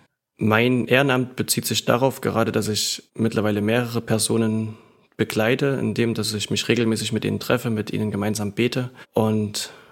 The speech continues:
ganz bewusst auch versuche, einfach Dinge weiterzugeben oder ein persönlicher Ansprechpartner zu sein. Ja, das ist gerade so das. Also ich habe aktiv gerade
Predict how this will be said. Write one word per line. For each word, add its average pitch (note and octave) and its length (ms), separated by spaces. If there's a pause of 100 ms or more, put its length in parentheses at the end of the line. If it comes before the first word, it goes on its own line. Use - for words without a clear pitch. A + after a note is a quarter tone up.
(120)
ganz G#2+ 220
bewusst A2 380
auch G#2 100
versuche, A2 460
einfach G#2+ 480
Dinge A2+ 240
weiterzugeben A2 680
oder G2 180
ein G2+ 260
persönlicher G#2+ 500
Ansprechpartner - 600
zu A2 100
sein. G2+ 380
Ja, G2+ 280 (220)
das A2 140
ist G#2 140
gerade G#2 240
so - 120
das. - 340
Also G#2 200
ich G2 100
habe - 120 (100)
aktiv - 440
gerade G2+ 460